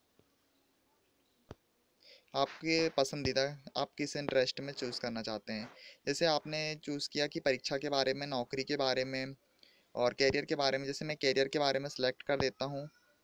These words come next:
और मुझे career से related बहुत सारे questions आएंगे। जैसे मैंने हाई school में फो-, सिक्सटी फ़ोर प्राप्त किया है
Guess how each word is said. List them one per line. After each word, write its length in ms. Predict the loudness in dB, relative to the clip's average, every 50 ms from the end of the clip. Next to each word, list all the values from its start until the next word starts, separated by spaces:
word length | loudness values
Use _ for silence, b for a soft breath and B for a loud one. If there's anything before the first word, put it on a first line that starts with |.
| _ _ -6
और 460 | -4 -2 -2 -2 -4 -4 -6 -8 -12 -16 B B B B B B B B -8 -6
मुझे 240 | -4 -2 0 0
career 340 | 4 6 6 8 6 6 4
से 140 | 2 0 0
related 320 | 0 0 -2 -4 -4 -4
बहुत 240 | -4 -2 0 0 2
सारे 180 | 4 4 4 4
questions 440 | 4 2 0 2 0 -2 -2 -2 -2
आएंगे। 220 | -2 -2 -2 -4
जैसे 360 | -4 -2 0 0 0 0 -2 -4 -10 _ B B B B B B
मैंने 200 | 0 0 2 2
हाई 200 | 2 4 4 4
school 240 | 4 2 0 -4 -4
में 220 | -4 -4 -4 -4 -2
फो-, 460 | 0 2 2 4 2 0 -2 -4 -4
सिक्सटी 360 | -4 -4 -2 -2 -2 -2 -2
फ़ोर 280 | 0 2 4 6 6 4
प्राप्त 380 | 4 0 0 0 0 -2 -6 -10 -8
किया 220 | -2 -2 0 0
है 200 | 0 -2 -4 -4